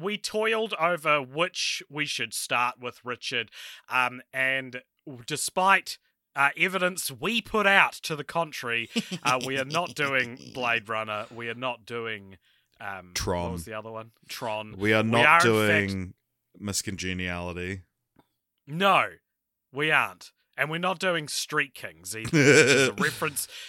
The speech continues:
Speaker 1: You, so you and I, we, we're doing Speed and Speed Two. But before we get
Speaker 2: Speed
Speaker 1: into
Speaker 2: Two, Cruise
Speaker 1: <laughs>
Speaker 2: Control, A J.
Speaker 1: Tr-, cru-,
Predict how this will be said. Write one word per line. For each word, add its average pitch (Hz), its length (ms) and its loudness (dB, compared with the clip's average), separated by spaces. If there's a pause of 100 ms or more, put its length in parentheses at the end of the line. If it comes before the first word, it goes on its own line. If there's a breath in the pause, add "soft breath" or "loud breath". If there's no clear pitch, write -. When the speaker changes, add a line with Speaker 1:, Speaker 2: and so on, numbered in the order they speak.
(120)
Speaker 1:
You, 202 260 0
so - 160 -2
you 196 320 0
and 247 100 6
I, 147 440 8 (320 soft breath)
we, 175 520 0
we're 190 100 0
doing 208 220 0
Speed 147 400 0
and 127 100 -10
Speed 117 320 -4
Two. 87 300 -12
But 147 180 -2
before 196 300 -4
we 180 120 0
get 151 140 2
Speaker 2:
Speed 123 180 4
Speaker 1:
into 107 60 2 (100)
Speaker 2:
Two, - 120 0
Cruise 139 280 6
Speaker 1:
<laughs> - 20 2
Speaker 2:
Control, 80 560 -6
A 78 140 -10
J. 76 320 -12
Speaker 1:
Tr-, 151 160 -6
cru-, 180 220 -4